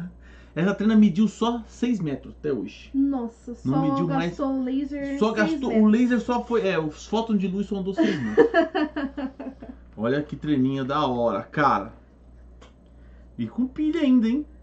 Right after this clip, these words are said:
Speaker 1: Vai com pilha.
Speaker 2: Já vai tudo funcionando
Speaker 1: Ó,
Speaker 2: certinho.
Speaker 1: com laser e tudo, cara.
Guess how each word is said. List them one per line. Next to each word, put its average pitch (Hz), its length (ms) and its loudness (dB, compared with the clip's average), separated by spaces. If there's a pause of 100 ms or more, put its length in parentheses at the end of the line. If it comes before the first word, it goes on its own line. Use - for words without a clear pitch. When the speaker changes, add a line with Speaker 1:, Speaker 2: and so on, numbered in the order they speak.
(420)
Speaker 1:
Vai 120 200 -2
com 196 200 -2
pilha. 240 460 0
Speaker 2:
Já - 100 0
vai 254 320 -4 (100)
tudo 285 240 -8
funcionando 294 500 -12
Speaker 1:
Ó, 131 320 0
Speaker 2:
certinho. 285 440 -8
Speaker 1:
com 165 200 -2
laser 190 440 0
e 269 100 -2
tudo, 202 380 -4
cara. 123 480 -2